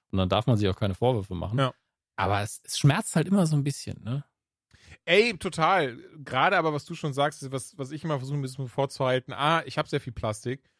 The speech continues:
Speaker 2: Und B, wär's halt auch wieder Plastik. So geil das ist, ich hab die Filme trotzdem alle auf vier K Blu-ray und sowas. Von daher passt das schon. Und auf Disney Plus, und da
Speaker 1: Mhm.
Speaker 2: freue ich mich sehr drauf. Ich merk gerade, das hab ich gar nicht in News eingebracht. Und ich glaube, das ist eine sehr nerdige News.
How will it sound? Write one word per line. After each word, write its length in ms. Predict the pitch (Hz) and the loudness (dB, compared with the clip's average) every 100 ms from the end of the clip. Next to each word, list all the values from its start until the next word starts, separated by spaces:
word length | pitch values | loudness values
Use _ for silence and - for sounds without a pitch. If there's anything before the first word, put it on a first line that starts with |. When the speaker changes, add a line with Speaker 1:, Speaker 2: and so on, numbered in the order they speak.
| _ _ _ - | _ _ _ -6
Speaker 2:
Und 280 | 135 135 - | -2 -2 -6
B, 460 | 123 135 143 151 131 | -8 -4 0 -2 -4
wär's 280 | 123 127 143 | -2 0 0
halt 80 | 135 | -2
auch 140 | 131 | -2
wieder 140 | 131 120 | -4 -4
Plastik. 320 | - 123 120 | -4 -4 -6
So 80 | 117 | -2
geil 160 | 123 151 | 2 2
das 160 | 147 | 2
ist, 120 | 143 139 | -2 -8
ich 100 | 143 | -8
hab 100 | - | -8
die 60 | - | -6
Filme 200 | 143 120 | -6 -6
trotzdem 360 | - 160 165 | -6 -6 -4
alle 160 | 139 139 | -4 -2
auf 120 | 127 | -4
vier 180 | - 131 | -4 -4
K 140 | 131 120 | -2 -2
Blu-ray 360 | 123 127 120 | -2 0 0
und 120 | 117 110 | 0 -4
sowas. 320 | 113 113 - | -4 -4 -6
Von 180 | - 110 | -8 -4
daher 360 | 107 107 107 - _ _ _ _ _ | 0 0 0 -4 _ _ _ _ _
passt 400 | - 110 135 - | -8 -4 -4 -2
das 180 | 131 123 | -2 -2
schon. 640 | - 123 135 143 131 107 98 - | -4 2 4 6 4 -2 -10 -8
Und 140 | 123 | -4
auf 80 | 131 | -2
Disney 320 | 170 - 165 | -2 -2 -6
Plus, 280 | - 165 208 | -2 0 2
und 60 | |
da 80 | 202 | 4
Speaker 1:
Mhm. 80 | 110 | 4
Speaker 2:
freue 160 | 165 175 | 2 0
ich 80 | |
mich 120 | 139 117 | -2 -4
sehr 180 | 165 | 0
drauf. 100 | 170 | 0
Ich 100 | 117 | 0
merk 160 | 127 127 | -2 -4
gerade, 340 | 127 120 123 - _ _ | 0 0 0 -2 _ _
das 160 | - 120 | -10 -2
hab 100 | 147 | -2
ich 100 | 135 | -2
gar 100 | 139 | -4
nicht 120 | 123 | -4
in 100 | 123 | -6
News 260 | 127 262 - | -4 -6 -6
eingebracht. 680 | 123 120 110 101 101 135 - | -8 -6 -8 -4 -2 -2 -2
Und 140 | 147 | -8
ich 140 | 143 | -8
glaube, 260 | - 151 226 | 0 2 2
das 80 | 185 | 0
ist 120 | 185 | -4
eine 80 | 196 | -4
sehr 140 | 156 143 | -2 -2
nerdige 460 | 113 147 202 190 | 0 -2 -2 -6
News. 580 | 185 180 214 262 - - | -8 -6 -6 -10 -14 -18